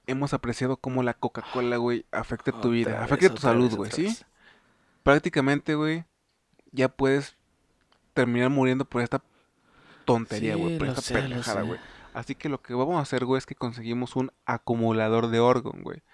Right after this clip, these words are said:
Speaker 1: Lo que va a hacer, güey, es que está programado, güey, para que cualquier persona que entre, así sea solo con coca, güey, desaparezca la Coca,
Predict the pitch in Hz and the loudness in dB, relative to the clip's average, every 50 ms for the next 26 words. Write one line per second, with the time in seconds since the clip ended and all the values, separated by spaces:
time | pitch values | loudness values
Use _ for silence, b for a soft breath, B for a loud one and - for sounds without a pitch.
0 | b b b b b b - 113 107 - 120 113 123 143 151 165 151 139 131 127 | b b b b b b -2 -2 -2 0 2 2 2 2 0 0 0 0 2 2
1 | 127 123 - - 127 - 127 - - 143 131 127 120 120 123 123 123 113 107 107 | 0 0 -2 -6 -6 -6 -6 -2 -2 -2 0 0 -2 -4 -4 -6 -6 -6 -6 -6
2 | 107 110 113 - 113 110 - - - 113 110 - - 165 165 185 160 - - 156 | -6 -8 -6 -6 -8 -8 -8 -6 -6 -6 -6 -6 -6 -8 -6 -6 -6 -6 -6 -8
3 | 147 - - 131 120 113 - - 104 101 - B B B B B B B B B | -6 -6 -4 -4 -4 -4 -4 -4 -6 -6 -6 B B B B B B B B B
4 | - - 110 117 127 123 - - 131 127 127 127 123 117 - 131 127 123 123 120 | -10 -8 -6 -6 -6 -6 -4 -4 -2 -2 -2 -2 -4 -2 0 2 4 4 4 4
5 | - - 110 107 107 - - 127 - - 127 117 120 120 120 127 - b b b | 2 0 -2 -4 -2 0 0 0 0 -2 -4 -2 -2 0 -2 -2 -4 b b b
6 | b b b b b b _ _ _ _ _ _ _ _ _ _ _ _ _ _ | b b b b b b _ _ _ _ _ _ _ _ _ _ _ _ _ _
7 | _ B B B B B B B _ _ _ 135 123 117 120 - _ - 120 120 | _ B B B B B B B _ _ _ -8 -6 -6 -6 -2 _ 2 2 2
8 | 117 - - 123 117 - _ - - 110 | 2 0 -4 -4 -4 -4 _ -10 -10 -10